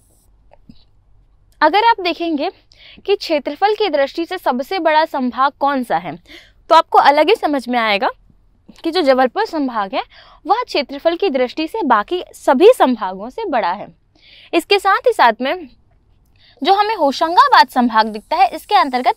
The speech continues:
तीन जिले आते हैं। आपको देखिए एक फ़ोन नंबर याद रखना है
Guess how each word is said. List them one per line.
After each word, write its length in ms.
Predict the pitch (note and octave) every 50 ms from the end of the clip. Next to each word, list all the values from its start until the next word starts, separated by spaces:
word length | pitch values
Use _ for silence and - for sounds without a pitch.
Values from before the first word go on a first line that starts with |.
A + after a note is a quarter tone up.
| _ _
तीन 260 | - E4+ F4+ F4+ D#4+ A#3
जिले 240 | G#3+ G3+ F3+ F#3+
आते 320 | E3+ D#3+ D3 D3+ - - E3
हैं। 200 | E3+ - D#3 - - _ _ _ _ _ _ _ _ _ _ _ _ _ _ _ -
आपको 280 | - D#4+ - - A4+
देखिए 300 | G#4 A4 G4+ A4+ A#4+ A4+
एक 60 | G4+
फ़ोन 240 | - - F#4 F4+ F#4
नंबर 260 | F#4+ G4+ F#4 F#4 G4
याद 220 | G4+ F4 F4 E4+ E4
रखना 280 | D#4+ D#4+ D4+ D#4 D#4+
है 160 | D#4+ E4 F#4+